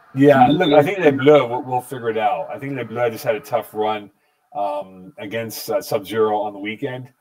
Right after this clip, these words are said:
Speaker 1: Uh, I just thought Le Bleu's offense didn't find their, their, their, their fluency in that game. Uh, Emma Racine looked wonderful playing,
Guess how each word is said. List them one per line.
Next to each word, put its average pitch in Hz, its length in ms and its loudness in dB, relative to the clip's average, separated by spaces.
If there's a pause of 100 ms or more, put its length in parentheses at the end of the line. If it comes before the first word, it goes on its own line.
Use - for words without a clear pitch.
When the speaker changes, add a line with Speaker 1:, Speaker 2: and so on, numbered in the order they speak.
(440)
Speaker 1:
Uh, 98 520 2 (680)
I 107 80 -4
just 131 220 -4
thought 131 340 4
Le 135 160 -2
Bleu's 123 320 -2
offense 123 360 6
didn't 131 340 -6
find 127 520 4
their, 117 360 -2
their, 110 520 -2
their, 104 760 -4 (160)
their 113 140 -10
fluency 139 640 -2
in 135 80 -8
that 135 200 -4
game. 139 360 -8 (520)
Uh, 104 240 6
Emma 143 220 4
Racine 139 520 -2
looked 127 200 -4
wonderful 123 580 -2 (100)
playing, 120 400 -6